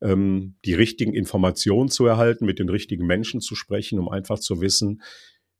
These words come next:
wie gehen wir mit all diesen Veränderungen um, ohne darin unterzugehen und trotzdem bei allem, was da so passiert, oder nicht trotzdem, vor allem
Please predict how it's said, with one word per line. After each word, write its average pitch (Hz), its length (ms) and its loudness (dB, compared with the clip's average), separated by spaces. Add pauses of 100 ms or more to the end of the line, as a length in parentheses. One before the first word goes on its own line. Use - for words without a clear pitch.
wie 104 340 0
gehen 107 680 2
wir 147 360 4
mit 110 220 2
all 113 280 2
diesen 110 300 -2
Veränderungen 98 840 -2 (120)
um, 185 500 2 (880)
ohne 127 380 8
darin 98 380 4 (100)
unterzugehen 120 1200 2 (500)
und 98 260 2
trotzdem 143 1040 0 (440)
bei - 160 2
allem, 147 260 6
was 95 160 4
da 104 100 4
so 92 140 0
passiert, 123 760 -2
oder 104 200 2
nicht 90 200 -2
trotzdem, 92 400 2
vor - 300 0
allem 135 380 4